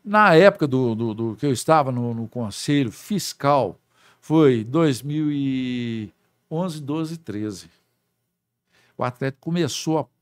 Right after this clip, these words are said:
pagá-lo, salvo engano, foi em dois mil e treze. Então, não tenho números. Eu tenho guardado os balancetes, os balanços,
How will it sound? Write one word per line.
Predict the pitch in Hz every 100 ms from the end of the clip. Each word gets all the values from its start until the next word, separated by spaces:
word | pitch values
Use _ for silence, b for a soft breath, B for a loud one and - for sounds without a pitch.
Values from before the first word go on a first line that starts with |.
| _ _
pagá-lo, | 135 98 107 135 143 117
salvo | - 139 117
engano, | 123 143
foi | 147
em | 160
dois | 156 139
mil | 120 143
e | 170
treze. | - 95 101 - _ _ _ _ _ _ _ _ _ _ _ -
Então, | 127 139 156
não | 160 165 147
tenho | 170 170
números. | 135 143 131 113 107 -
Eu | 190
tenho | - 233 247
guardado | 226 202 147 170 160 113 - b b b
os | 117
balancetes, | 135 160 151 - 170 156 -
os | 123
balanços, | 143 143 135 160 147